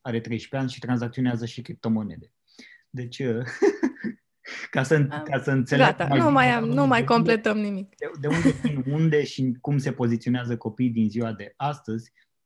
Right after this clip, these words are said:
Speaker 1: posibil
Speaker 2: Mhm.
Speaker 1: viitori angajați și viitori
Speaker 2: Mhm.
Speaker 1: antreprenori la rândul lor, da? Deci trebuie
Speaker 2: Da.
Speaker 1: să, trebuie să fim cu mintea ultra deschisă, să mergem către ei,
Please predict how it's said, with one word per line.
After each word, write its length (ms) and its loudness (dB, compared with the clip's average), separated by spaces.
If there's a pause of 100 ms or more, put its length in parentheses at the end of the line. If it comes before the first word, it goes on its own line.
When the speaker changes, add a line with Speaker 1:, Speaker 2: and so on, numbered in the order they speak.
(120)
Speaker 1:
posibil 600 2
Speaker 2:
Mhm. 100 -4
Speaker 1:
viitori 520 0
angajați 640 -6
și 140 -6
viitori 380 -4
Speaker 2:
Mhm. 80 -2
Speaker 1:
antreprenori 760 -4 (200)
la 100 -6
rândul 280 0
lor, 180 -8
da? 200 -6 (300)
Deci 160 -10
trebuie 260 -2
Speaker 2:
Da. 100 -6
Speaker 1:
să, 180 -4 (560)
trebuie 180 -12
să 80 -10
fim 220 -2
cu 120 -6
mintea 360 -2 (100)
ultra 400 -4
deschisă, 440 -12
să 140 -10
mergem 320 -2
către 320 -10 (140)
ei, 440 -4